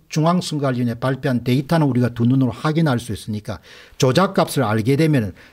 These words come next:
뭘 할 수 있습니까? 진짜 득표수를 추정할 수 있는 것이죠.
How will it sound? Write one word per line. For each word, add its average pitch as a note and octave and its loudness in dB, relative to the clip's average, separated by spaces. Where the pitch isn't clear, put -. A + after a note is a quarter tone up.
뭘 C3 4
할 E3+ 2
수 F3+ -2
있습니까? E3 -2
진짜 A#3 2
득표수를 D#3+ -2
추정할 D#3+ 2
수 - -8
있는 E2+ -6
것이죠. - -16